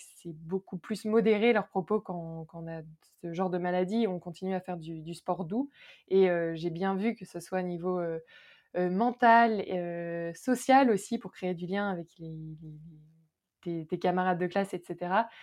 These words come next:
bah, ça, ça avait eu un, un bel impact. Et, euh, arrivé fin de, d'adolescence,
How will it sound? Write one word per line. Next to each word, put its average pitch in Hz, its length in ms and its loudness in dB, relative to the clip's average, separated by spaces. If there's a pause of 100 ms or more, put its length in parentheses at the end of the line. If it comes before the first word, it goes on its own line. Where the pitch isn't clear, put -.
(300)
bah, 180 160 -2
ça, 175 360 2
ça 165 120 -6
avait 175 160 0
eu 233 40 2
un, 190 220 0
un 175 160 -4
bel 220 140 4
impact. 220 400 0 (300)
Et, 233 340 4
euh, 170 640 -2 (160)
arrivé 233 560 2
fin 226 220 -2
de, 180 300 -2
d'adolescence, 214 840 2